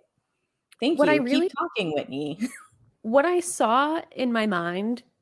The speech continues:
Speaker 2: in, is a future where we have Whitney on, like, a Celebrity Big Brother and she's running the show.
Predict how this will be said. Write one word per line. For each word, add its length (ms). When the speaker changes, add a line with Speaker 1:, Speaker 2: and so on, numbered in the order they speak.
Speaker 2:
in, 220
is 160
a 40
future 720
where 180
we 120
have 180
Whitney 500
on, 220
like, 160
a 80
Celebrity 460
Big 180
Brother 400
and 220
she's 260
running 340
the 60
show. 340